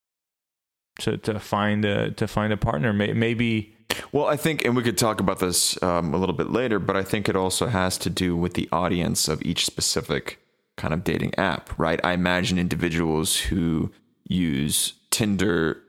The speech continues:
Speaker 2: versus Hinge versus Bumble versus Plenty of Fish, eHarmony, whatever,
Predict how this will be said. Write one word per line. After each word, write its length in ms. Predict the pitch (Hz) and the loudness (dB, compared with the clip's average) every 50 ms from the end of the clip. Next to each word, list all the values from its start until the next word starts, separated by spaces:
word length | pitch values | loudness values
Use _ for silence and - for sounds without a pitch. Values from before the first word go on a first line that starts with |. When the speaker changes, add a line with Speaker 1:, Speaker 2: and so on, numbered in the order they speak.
| _ - - | _ -12 -6
Speaker 2:
versus 840 | - - 76 73 - - - 76 67 64 67 65 71 - - - - - _ _ _ _ _ _ _ - | -2 -2 0 0 0 0 0 2 2 0 0 0 0 0 0 -2 -4 -6 _ _ _ _ _ _ _ -4
Hinge 760 | 104 92 107 104 101 98 95 90 87 80 82 - - - - | 0 0 2 2 2 2 2 2 0 0 0 0 -2 -2 -2
versus 380 | - 82 76 76 - - 78 | -2 0 0 0 0 0 -2
Bumble 720 | - - - - 110 107 101 98 90 98 95 92 90 92 - | -2 -2 -2 -2 0 0 0 0 0 2 2 2 2 0 0
versus 580 | - 87 82 71 - - - 69 73 - - - _ _ _ _ _ _ _ _ _ - | -2 -2 -2 0 -2 -2 -2 -2 -2 -4 -4 -8 _ _ _ _ _ _ _ _ _ -6
Plenty 300 | - 110 92 87 80 64 | -2 -2 0 0 0 0
of 100 | - - | 0 -2
Fish, 520 | - - - 117 107 107 - - - - - | -2 0 0 0 2 0 0 0 0 -2 -2
eHarmony, 640 | - - 117 113 110 117 120 117 113 107 107 104 | -2 -2 0 0 0 0 2 0 0 2 2 2
whatever, 500 | 95 82 82 90 107 107 98 104 95 90 | 2 2 2 2 2 2 2 0 -2 -2